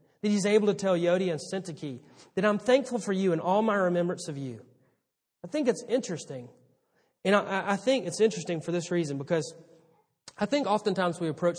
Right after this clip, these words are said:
the church kinda like students approach group projects. You know, the dreaded group project. And the, the worst group project is the one where you don't get to pick the people in your own group. You're, you're, it's a forced group,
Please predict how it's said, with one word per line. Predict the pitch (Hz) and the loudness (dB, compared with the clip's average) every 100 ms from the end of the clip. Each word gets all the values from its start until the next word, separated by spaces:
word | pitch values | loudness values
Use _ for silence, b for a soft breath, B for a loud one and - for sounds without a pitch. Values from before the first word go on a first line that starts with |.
| - | -6
the | |
church | 143 180 165 165 | -4 0 0 0
kinda | - 180 165 | -6 -4 -2
like | 151 147 | -2 -4
students | - - 165 156 - | -8 -4 -4 -4 -8
approach | 143 160 151 - B B - | -4 -4 -4 -8 B B -4
group | 165 175 | -2 0
projects. | - 151 131 165 - - | 0 -2 -2 -10 -10 -4
You | |
know, | 208 170 B B - | 0 0 B B -6
the | |
dreaded | 156 196 214 175 | 4 8 8 8
group | 180 160 | 6 4
project. | 165 151 135 120 - - | 2 2 0 -6 -10 -4
And | 165 160 160 | -2 -2 0
the, | 170 | 0
the | 160 160 | 2 4
worst | 175 254 - | 8 6 6
group | 185 | 0
project | - 165 156 160 151 | 2 0 2 -2 -4
is | 143 | -6
the | |
one | 156 165 | -2 0
where | 156 | -2
you | 147 | -2
don't | 156 165 | -4 -4
get | 156 151 | -4 -8
to | |
pick | 139 165 156 160 B B | -6 -4 -4 -6 B B
the | - | -4
people | 180 165 165 | -2 -2 -2
in | 151 | -2
your | 151 | -2
own | 151 | -4
group. | 139 127 101 - | -4 -8 -10 -10
You're, | 151 151 147 - - - | -4 -4 -6 -16 -16 -6
you're, | 156 | -4
it's | - | -4
a | 143 | -6
forced | - 240 247 | 4 4 4
group, | 202 185 175 | 0 0 -2